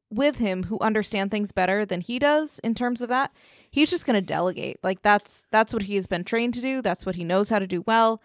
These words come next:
And so it doesn't really, it would make sense to me.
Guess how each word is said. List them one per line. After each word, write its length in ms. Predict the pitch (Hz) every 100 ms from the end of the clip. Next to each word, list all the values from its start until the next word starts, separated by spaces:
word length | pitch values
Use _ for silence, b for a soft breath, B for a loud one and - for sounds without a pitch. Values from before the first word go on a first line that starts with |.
| _
And 160 | - 202
so 500 | - 202 190 180 - _ 214
it 100 | 214
doesn't 260 | 277 302
really, 320 | 226 220 196 170 _ _
it 140 | 247 233
would 120 | 262
make 240 | 247 262
sense 320 | - 269 262 -
to 100 | 208
me. 360 | 160 160 156